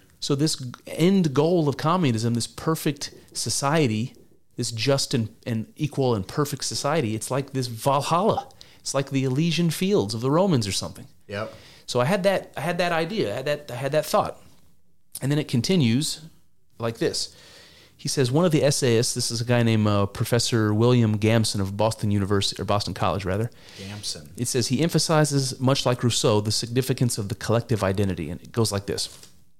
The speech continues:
Speaker 1: He writes in part, "The participation in social movements frequently involves an enlargement of personal identity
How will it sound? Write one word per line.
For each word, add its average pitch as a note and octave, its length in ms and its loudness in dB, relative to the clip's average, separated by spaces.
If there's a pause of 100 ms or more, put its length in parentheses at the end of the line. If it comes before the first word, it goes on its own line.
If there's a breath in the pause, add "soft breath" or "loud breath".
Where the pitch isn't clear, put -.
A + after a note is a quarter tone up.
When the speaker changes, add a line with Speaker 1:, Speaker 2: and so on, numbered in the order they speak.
(920 loud breath)
Speaker 1:
He B2+ 120 0
writes D3 260 0
in D3 80 -2
part, G#2+ 380 0 (480 loud breath)
"The - 60 0
participation E3+ 720 2
in B2 100 4
social C3+ 380 0
movements A2 500 2
frequently D3+ 600 0
involves A2+ 600 2
an G#2+ 100 -2
enlargement C3 800 2
of - 220 -6
personal C3+ 600 0
identity G#2 580 -2